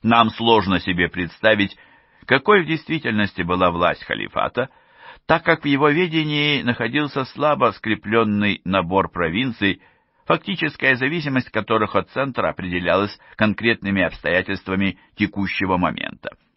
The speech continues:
Однако сомневаться в богатстве и процветании аббасидов на вершине их власти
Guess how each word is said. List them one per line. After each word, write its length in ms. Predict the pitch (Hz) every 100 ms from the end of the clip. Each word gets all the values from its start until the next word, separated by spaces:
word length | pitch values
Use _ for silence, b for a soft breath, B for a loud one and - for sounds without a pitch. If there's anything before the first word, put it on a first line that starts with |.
| _ _ B B
Однако 520 | 90 95 110 113 113
сомневаться 840 | 107 104 107 98 101 92 - 95 64
в 80 | 85
богатстве 600 | 92 87 87 - 82 65
и 20 |
процветании 920 | - 65 78 71 85 85 92 110 120
аббасидов 800 | 120 110 120 - 135 143 147 - _ _ _
на 140 | 107 120
вершине 560 | 123 120 139 123 117
их 100 | 117
власти 540 | - 110 113 - 117